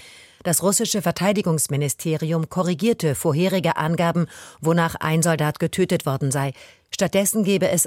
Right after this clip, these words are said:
einen Vermissten. Fünf ukrainische Raketen seien von der Luftabwehr abgeschossen worden. Kiew bestätigte die Attacke. Nach russischen Angaben gab es außerdem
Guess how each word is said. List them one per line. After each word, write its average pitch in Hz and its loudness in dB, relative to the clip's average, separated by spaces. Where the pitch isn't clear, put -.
einen 143 0
Vermissten. 160 0
Fünf 226 0
ukrainische 185 2
Raketen 165 0
seien 147 0
von 156 -2
der 151 2
Luftabwehr 143 0
abgeschossen 139 -2
worden. 135 -2
Kiew 160 0
bestätigte 156 -2
die 151 -2
Attacke. 127 -6
Nach 185 0
russischen 233 0
Angaben 185 0
gab 190 0
es 165 0
außerdem 190 0